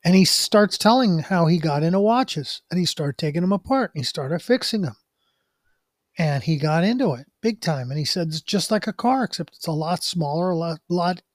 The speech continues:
a lot different, yet it's similar." And it is. <clears throat> Restoring a car, restoring a watch are not that far, not that different. Harder to restore a car than a watch if you can get parts.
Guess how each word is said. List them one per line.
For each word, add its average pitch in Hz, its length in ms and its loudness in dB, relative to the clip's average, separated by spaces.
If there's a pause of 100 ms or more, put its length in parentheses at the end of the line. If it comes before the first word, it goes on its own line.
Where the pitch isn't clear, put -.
(840)
a 139 60 -8
lot 165 320 -6
different, 165 580 0 (380)
yet 165 220 4
it's - 180 -2
similar." 220 600 2 (760)
And 214 100 6
it 240 140 8
is. 247 420 4 (300)
<clears throat> - 320 0
Restoring 240 500 4
a 202 60 0
car, 220 240 2
restoring 202 420 -4
a 190 40 -4
watch 190 240 -4
are 147 40 -2
not 170 300 -4
that 175 200 -6
far, 165 300 -6 (160)
not 208 260 -6
that 190 200 -2 (100)
different. 170 460 -6 (520)
Harder 233 400 6
to 180 60 0
restore 160 460 -4
a 131 60 -10
car 175 300 0
than 139 120 -6
a 135 80 -8
watch 160 320 -6
if 160 140 -8
you 160 80 -6
can 151 100 -6
get 135 160 -10
parts. - 480 -10